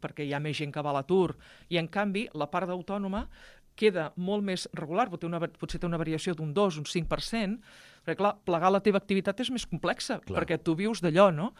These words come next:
Speaker 1: I, a més a més, l'accés a l'atur per part de la persona autònoma és molt complexa, és molt difícil, tant per les condicions com per les exigències que hi ha. Em, amb,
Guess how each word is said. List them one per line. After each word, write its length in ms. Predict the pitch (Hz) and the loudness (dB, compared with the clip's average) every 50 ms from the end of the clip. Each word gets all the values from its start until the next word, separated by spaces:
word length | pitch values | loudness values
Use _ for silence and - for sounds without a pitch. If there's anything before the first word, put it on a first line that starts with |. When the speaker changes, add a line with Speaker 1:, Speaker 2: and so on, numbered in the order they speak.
| - - - - - | -18 -20 -20 -16 -8
Speaker 1:
I, 100 | 156 165 | -4 -4
a 40 | 151 | -2
més 140 | 160 160 | -2 -4
a 60 | 160 160 | -4 -4
més, 260 | 160 165 202 - - - | -4 -4 -4 -6 -4 -4
l'accés 520 | 165 156 - - - - 175 170 160 - - - _ | -4 -2 -2 -2 -2 0 0 0 0 -4 -10 -14 _
a 80 | - 156 | -4 -2
l'atur 380 | 160 165 160 - 202 185 - | -2 0 2 4 2 2 2
per 160 | - - 143 - | -2 -6 -6 -2
part 180 | - 165 151 | -2 -2 0
de 80 | 139 147 | 0 -2
la 80 | 143 | -4
persona 300 | 135 - 135 - 160 151 | -4 -6 -8 -6 -6 -6
autònoma 420 | 143 135 - 147 143 151 165 196 202 - - - - _ _ | -6 -4 -4 -4 -2 -2 -2 -4 -4 -6 -12 -20 -20 _ _
és 180 | - 175 - - - _ _ | -2 -2 -2 -4 -10 _ _
molt 380 | 175 175 190 190 190 165 - | -2 2 4 6 6 6 4
complexa, 540 | - 135 127 123 110 127 - - - 104 120 139 - | 0 -6 -6 -6 -8 -8 -10 -12 -12 -12 -14 -14 -16
és 180 | - 147 - - | -18 -16 -10 -6
molt 260 | 156 160 185 190 151 | -2 0 0 0 0
difícil, 440 | 151 147 - 160 160 - 196 202 226 - - - - - - _ - | -2 -4 -6 -6 -4 -2 -4 -4 -4 -6 -14 -20 -20 -20 -12 _ -2
tant 180 | 165 147 143 | -2 -2 -2
per 100 | - 151 143 | -4 -4 -4
les 120 | 147 139 - | -6 -6 -6
condicions 480 | - 160 - 147 - - 160 165 170 - | -6 -8 -6 -6 -6 -4 -4 -4 -4 -6
com 160 | - 180 170 | -6 -6 -4
per 200 | - 156 143 131 143 | -4 -4 -4 -4 -4
les 160 | 143 127 - | -6 -6 -8
exigències 640 | 139 131 - 139 - 143 135 135 - - 139 131 - | -8 -8 -8 -8 -8 -8 -8 -8 -10 -10 -10 -10 -10
que 100 | - 135 127 | -10 -10 -12
hi 60 | 127 | -12
ha. 100 | 127 135 - _ _ - - - - - - - - - - - _ _ _ - | -12 -14 -18 _ _ -20 -20 -20 -20 -20 -20 -20 -20 -20 -20 -20 _ _ _ 0
Em, 720 | 185 185 180 170 165 165 160 160 156 151 151 147 139 139 - _ _ | 0 2 2 0 0 -2 -2 -4 -4 -6 -6 -6 -8 -10 -14 _ _
amb, 340 | 175 160 160 156 156 156 | -4 -2 0 -2 -2 -4